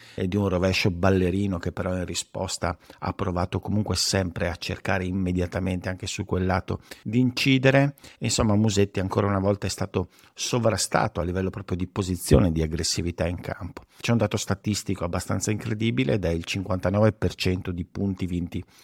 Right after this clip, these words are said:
con la seconda palla da Drughet. Questo vuol dire che Musetti proprio non è mai riuscito in risposta a, a incidere nello scambio, ha sempre subito in tutti i turni di servizio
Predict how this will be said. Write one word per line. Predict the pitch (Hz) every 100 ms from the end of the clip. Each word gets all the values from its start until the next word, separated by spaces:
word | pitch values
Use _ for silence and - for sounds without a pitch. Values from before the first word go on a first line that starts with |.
| -
con | 110
la | 98
seconda | - - 98 - 123 107 82
palla | - 71 69
da | 82 78
Drughet. | 78 78 76 78 - -
Questo | - -
vuol | 101 92
dire | 104 98
che | 92
Musetti | 92 87 104 -
proprio | 98 104 101
non | 95
è | 92
mai | 92 95 113 113
riuscito | 101 95 - 107 -
in | 95
risposta | 90 92 - 101 104 - 95 - _ - -
a, | - 85 - 69
a | 85
incidere | 101 92 208 208 85 80
nello | 80 78
scambio, | 80 - 120 120 123 80
ha |
sempre | 85 - 101 95 98
subito | - 92 92 92 - 95
in | - 90
tutti | 110 101 95
i |
turni | - 98 107
di | 90
servizio | - 90 90 90 - 92